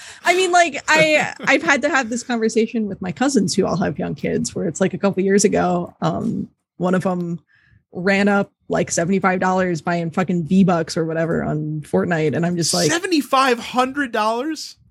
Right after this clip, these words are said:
Speaker 1: No, seventy-five dollars.
Speaker 2: Oh, Jesus
Speaker 1: Like,
Speaker 2: Christ. I heard, I
Speaker 1: seven five.
Speaker 2: heard a hundred
Speaker 1: No.
Speaker 2: after that. And
Speaker 1: No,
Speaker 2: I'm just
Speaker 1: and
Speaker 2: like,
Speaker 1: here's the
Speaker 2: "What?"
Speaker 1: thing. I told him, I was like, "One, that sucks. Two,
Speaker 2: <laughs>
Speaker 1: I've heard way worse." Like, I've heard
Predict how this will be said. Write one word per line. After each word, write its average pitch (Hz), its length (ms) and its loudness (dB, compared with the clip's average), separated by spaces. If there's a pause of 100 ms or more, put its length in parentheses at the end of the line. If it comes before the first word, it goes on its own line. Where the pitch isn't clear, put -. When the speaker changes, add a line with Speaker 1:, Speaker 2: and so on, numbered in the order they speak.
(160)
Speaker 1:
No, 240 200 4
seventy-five 254 1120 2 (180)
dollars. 156 320 -4
Speaker 2:
Oh, 208 140 2
Jesus 214 500 -4
Speaker 1:
Like, 233 140 2
Speaker 2:
Christ. 143 260 -2
I 196 160 4
heard, - 0 -
I - 0 -
Speaker 1:
seven 233 240 4
five. 202 380 0
Speaker 2:
heard 214 280 -2
a 165 160 -6
hundred 381 260 -4
Speaker 1:
No. 339 280 2
Speaker 2:
after 143 260 -8
that. 131 180 -8
And 143 60 -8
Speaker 1:
No, - 60 4
Speaker 2:
I'm 494 80 4
just 403 120 2
Speaker 1:
and 427 60 2
Speaker 2:
like, - 80 0
Speaker 1:
here's 494 180 2
the 508 100 2
Speaker 2:
"What?" 494 120 2
Speaker 1:
thing. 466 260 -4 (120)
I 392 120 2
told 466 360 0
him, 349 180 -4
I 339 120 4
was 349 180 -4
like, 320 220 2 (100)
"One, 370 260 0
that 277 220 -2
sucks. 294 540 -4
Two, 339 300 -2
Speaker 2:
<laughs> 277 120 -2
Speaker 1:
I've 294 240 0
heard 240 300 0
way 196 180 -4
worse." 180 460 -14 (200)
Like, 180 400 -4 (240)
I've 240 160 4
heard 233 160 2